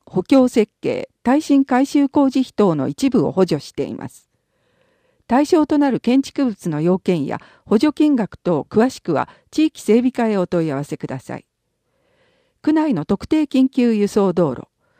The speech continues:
甲州街道、新宿通り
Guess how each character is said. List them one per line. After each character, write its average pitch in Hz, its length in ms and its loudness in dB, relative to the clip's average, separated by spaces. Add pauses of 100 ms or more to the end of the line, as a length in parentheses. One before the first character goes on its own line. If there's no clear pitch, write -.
(400)
甲 262 200 2
州 240 240 2
街 202 260 -2
道、 110 300 -4 (480)
新 254 260 4
宿 269 240 0
通 214 80 4 (140)
り - 140 -14